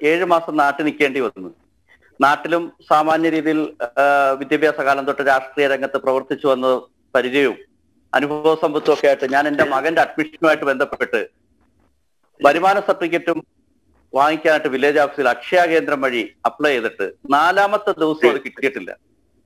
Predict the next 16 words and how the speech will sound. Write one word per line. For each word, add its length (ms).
നാലാമത്തെ 380
ദിവസം 220
വില്ലേജ് 240
ഓഫീസിൽ 160
ചെന്ന 200
വില്ലേജ് 320
ഓഫീസർ 180
പറഞ്ഞത്, 480
"നിങ്ങളുടെ 300
വരുമാനം 460
തെളിയിക്കണമെന്ന്" 540
പറഞ്ഞു. 160
എന്താ 200
വേണ്ടതെന്ന് 420
ചോദിച്ചപ്പോ 380
പറഞ്ഞത്, 440